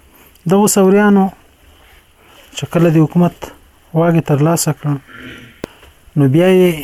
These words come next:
د اصلاحاتو په نامه باندې یو سلسله اقدامات شروع کړل او فرمانونه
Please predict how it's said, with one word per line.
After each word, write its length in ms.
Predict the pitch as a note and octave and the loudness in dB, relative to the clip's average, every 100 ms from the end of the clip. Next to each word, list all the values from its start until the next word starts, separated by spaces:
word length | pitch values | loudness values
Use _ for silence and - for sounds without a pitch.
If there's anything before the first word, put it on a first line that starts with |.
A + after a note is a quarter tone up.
| - - _ _ _ _ _ _ _ _ _ _ _ _ - | -16 -20 _ _ _ _ _ _ _ _ _ _ _ _ -8
د 80 | D#3+ | -8
اصلاحاتو 760 | C#3 - D3 C#3+ - G#3 A3 F#3 | -6 -4 0 0 0 -2 -2 -2
په 60 | - | 0
نامه 280 | D#3+ C#3+ D#3+ | 0 2 2
باندې 300 | F3 D3 D3 D#3 - _ _ _ _ _ _ _ _ _ _ _ _ _ _ _ _ _ _ _ - - | 2 2 0 -2 -6 _ _ _ _ _ _ _ _ _ _ _ _ _ _ _ _ _ _ _ -12 0
یو 80 | E3 C3+ | 0 0
سلسله 360 | D3 C3+ D#3 D3+ D3 | -2 -2 0 0 0
اقدامات 560 | - C#3 D3 F3+ G#3 - | -2 -2 0 2 0 -2
شروع 240 | E3 E3 F3+ | -2 0 0
کړل 200 | - D3+ C#3 - _ _ _ _ _ _ _ _ _ _ _ _ _ _ - | -2 -4 -4 -10 _ _ _ _ _ _ _ _ _ _ _ _ _ _ -4
او 100 | D3+ C#3 | -2 -2
فرمانونه 560 | - C#3+ D3+ E3 G3 | 0 0 2 2 2